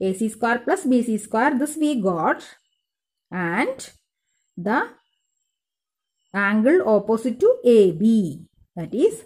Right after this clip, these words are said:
angle C, which is equal to ninety degree by applying converse of Pythagoras theorem. So can you understand this condition? So we can say that triangle A B C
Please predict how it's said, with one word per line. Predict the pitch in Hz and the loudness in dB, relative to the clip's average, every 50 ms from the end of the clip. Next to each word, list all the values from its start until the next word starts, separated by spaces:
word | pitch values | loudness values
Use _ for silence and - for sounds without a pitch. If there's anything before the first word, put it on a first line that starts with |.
| - | -12
angle | - 190 185 180 170 175 170 | -8 -4 -4 -2 -2 -4 -6
C, | 170 - - 214 208 196 165 | -6 -4 -2 -2 -2 0 -2
which | 165 165 165 180 | -6 -6 -6 -6
is | 180 190 | -4 -4
equal | 208 196 - - 220 | -6 -2 -2 -2 0
to | 302 381 415 | 0 0 0
ninety | 330 240 190 190 190 233 254 | -2 -2 -2 -2 -2 -2 -2
degree | 240 202 185 196 220 233 | -4 -4 -2 -2 -2 -2
by | 196 180 196 208 | -2 -2 -2 0
applying | 269 311 269 - - 180 165 160 180 254 - - - - _ _ _ _ _ | 0 0 -2 -4 -4 -8 -6 -4 -4 -6 -6 -8 -12 -20 _ _ _ _ _
converse | 208 185 165 151 156 165 170 175 175 214 | -6 -6 -6 -6 -6 -8 -8 -6 -2 0
of | 220 254 311 508 508 - - _ _ _ | 2 2 2 2 -2 -8 -18 _ _ _
Pythagoras | 370 370 311 285 247 214 185 165 - - | -4 -2 0 0 0 0 0 -4 -8 -14
theorem. | - - - - - _ _ _ _ _ _ _ _ _ _ _ _ _ _ _ _ _ _ _ _ _ | -18 -20 -20 -20 -20 _ _ _ _ _ _ _ _ _ _ _ _ _ _ _ _ _ _ _ _ _
So | 247 240 | -8 -4
can | 247 254 247 | -2 -2 0
you | 247 254 | 0 0
understand | 247 240 240 247 247 277 262 277 262 | 0 0 -2 -4 -4 -4 -2 -2 -2
this | 277 277 | -4 -6
condition? | - 294 285 277 285 277 - - 339 480 - - - _ _ _ _ _ _ _ | -6 -4 -2 -2 -2 -4 -6 -8 -10 -10 -10 -18 -20 _ _ _ _ _ _ _
So | _ - 302 | _ 2 2
we | 415 415 | 2 2
can | 392 - 269 226 220 | 2 2 0 0 0
say | - 190 170 143 | 0 -2 -2 -4
that | - 156 156 175 196 269 370 - - - - - _ _ _ _ | -6 -8 -8 -4 -4 -4 -4 -4 -8 -18 -20 -20 _ _ _ _
triangle | - 190 185 160 147 147 151 185 247 339 392 - | -8 -6 -6 -6 -6 -8 -4 -2 0 0 0 0
A | 214 202 185 165 | 0 -2 -2 -2
B | 151 160 180 185 | -2 -4 -6 -6
C | 185 - - 254 269 294 330 440 494 - | -6 -4 -2 -2 0 0 0 -2 -2 -6